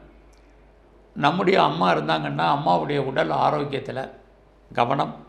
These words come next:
அவர்களுக்கு தேவையில்லாத விரயம், நஷ்டம், வைத்திய செலவுகள் இருக்கு. நீங்க ஏதாவது விவசாயத்துல இருக்கிறீங்க, அல்லது விவசாயம் சார்ந்த துறைகள்ல இருக்கிறீங்க அப்படிங்கிறவங்களுக்கு நல்ல ஒரு மகசூல் இருக்கு,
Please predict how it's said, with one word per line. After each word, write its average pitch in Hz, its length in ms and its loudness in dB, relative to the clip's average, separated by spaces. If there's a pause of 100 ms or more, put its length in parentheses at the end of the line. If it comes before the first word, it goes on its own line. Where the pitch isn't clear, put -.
(460)
அவர்களுக்கு 180 540 0
தேவையில்லாத 156 580 -2
விரயம், 143 280 -2
நஷ்டம், 147 340 -6
வைத்திய 143 380 -4
செலவுகள் 123 440 -6
இருக்கு. - 320 -16 (1160)
நீங்க 185 240 -2
ஏதாவது 156 840 2 (500)
விவசாயத்துல 147 580 2
இருக்கிறீங்க, 139 500 -6 (800)
அல்லது 165 220 0
விவசாயம் 185 540 0
சார்ந்த 185 440 2
துறைகள்ல 180 600 -4
இருக்கிறீங்க 143 540 -6 (800)
அப்படிங்கிறவங்களுக்கு 151 1040 -2 (560)
நல்ல 160 320 0
ஒரு 160 160 -2
மகசூல் 151 480 -2
இருக்கு, - 560 -6